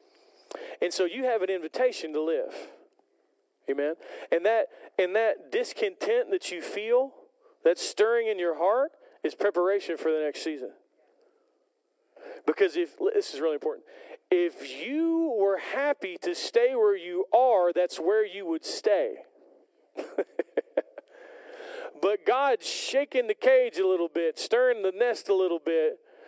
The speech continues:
because he needs you to, to step forward and, and to move into the next season you have. Now, that could be, that season could be work.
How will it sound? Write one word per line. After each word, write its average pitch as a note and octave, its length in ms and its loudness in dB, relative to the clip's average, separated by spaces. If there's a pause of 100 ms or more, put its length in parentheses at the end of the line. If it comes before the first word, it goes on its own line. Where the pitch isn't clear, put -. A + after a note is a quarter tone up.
(140)
because G#3 280 4
he G#3 120 -4
needs A#3+ 340 -6
you G3 80 -8
to, F3 140 -2 (100)
to - 140 -2
step G3+ 280 2
forward G#3 400 4
and, D3 160 -2
and D#3+ 180 -2
to E3 100 -2
move F3 240 0
into F3+ 280 -4
the D3+ 80 -6
next D#3+ 240 -2
season D#3+ 240 -6
you D#3 80 -6
have. G3+ 180 -2 (260)
Now, G#3 160 2 (260)
that A3 220 2
could E3+ 120 -6
be, F3 280 -4 (260)
that G#3+ 180 4
season F#3+ 400 -4
could - 200 -4
be D#3 220 -8 (140)
work. G3+ 440 0